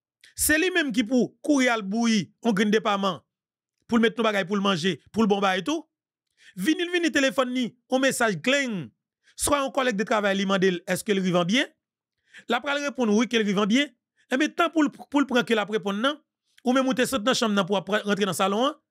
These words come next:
Là, vini ou téléphone nan, mais la pour le message dan. Ou getan, maintenant t'es tout quel le nek de yo, li gon moun qu'il la parlé Ça veut dire qu'on pas fait confiance. E Et bien, ce genre de moun sa yo, ka après trois ans captant de l'émission, Fouberto, qui a vini écrit, dans l'espace commentaire, ou Riberto,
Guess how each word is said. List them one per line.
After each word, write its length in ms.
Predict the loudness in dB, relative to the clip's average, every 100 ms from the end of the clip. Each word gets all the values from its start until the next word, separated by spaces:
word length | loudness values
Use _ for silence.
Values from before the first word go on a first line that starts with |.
| _ _
Là, 120 | -2 0
vini 180 | 2
ou 120 | 2 2
téléphone 320 | 0 0 0
nan, 160 | 0
mais 80 | 2
la 80 | 0
pour 180 | 0 -2
le 60 |
message 220 | -2 -2 0
dan. 140 | -2 -4 -2
Ou 100 | 0
getan, 280 | 2 0 -2 -8 _ _ _ _ -4
maintenant 280 | -2 -2 -2
t'es 140 | -2
tout 100 | -2
quel 160 | -2 -2
le 160 | 0
nek 220 | 2 2 2
de 80 |
yo, 300 | 2 2 -2 _
li 100 | 0
gon 120 | 2
moun 140 | 2 2
qu'il 120 | 2
la 80 | 0
parlé 440 | 0 -2 -2 -6 _ _ _ _ _ -2
Ça 100 | 0
veut 80 |
dire 20 | 2
qu'on 280 | 0 0
pas 100 | -4
fait 140 | -6 -6
confiance. 480 | -8 -4 -4 -4 -12 _ _ _ -2
E 20 |
Et 20 |
bien, 60 | -2
ce 140 | 0
genre 140 | -4 -2
de 80 | -2
moun 140 | -2
sa 160 | -2 -2
yo, 220 | -2 -8 _ _ _ _ _
ka 140 | -4 -4
après 280 | -4 -6
trois 380 | -6 0 0 0
ans 60 | -2
captant 280 | -4 -2 0
de 60 |
l'émission, 300 | 2 0 -2
Fouberto, 320 | 0 0 0
qui 60 | -2
a 40 |
vini 200 | -2 -2
écrit, 400 | -2 -2 -2 -2 _ _ _ _ _ -2
dans 60 | -2
l'espace 300 | 0 -2 -2
commentaire, 360 | -4 -2 -2 -2 -4 _ -2
ou 120 | 0
Riberto, 540 | 2 0 0 0 -2